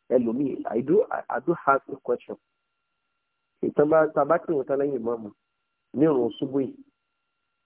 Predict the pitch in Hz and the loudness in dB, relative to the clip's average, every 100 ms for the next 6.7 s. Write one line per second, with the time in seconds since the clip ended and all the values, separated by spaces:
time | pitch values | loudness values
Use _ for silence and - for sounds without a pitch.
0 | _ _ _ _ _ _ _ _ _ _ | _ _ _ _ _ _ _ _ _ _
1 | _ _ _ - 104 117 139 156 - - | _ _ _ 0 0 2 4 4 0 -6
2 | 110 135 139 135 143 117 104 110 123 - | 0 0 2 -2 -4 -4 -8 -10 -12 -14
3 | 101 _ _ - - _ _ _ _ _ | -14 _ _ -20 -20 _ _ _ _ _
4 | _ _ _ _ 143 156 156 151 165 117 | _ _ _ _ 2 4 4 4 2 2
5 | 113 120 120 131 139 127 113 107 110 117 | 0 -2 -4 -6 -8 -8 -8 -8 -6 -6
6 | 120 - _ _ - 98 | -8 -12 _ _ -14 -2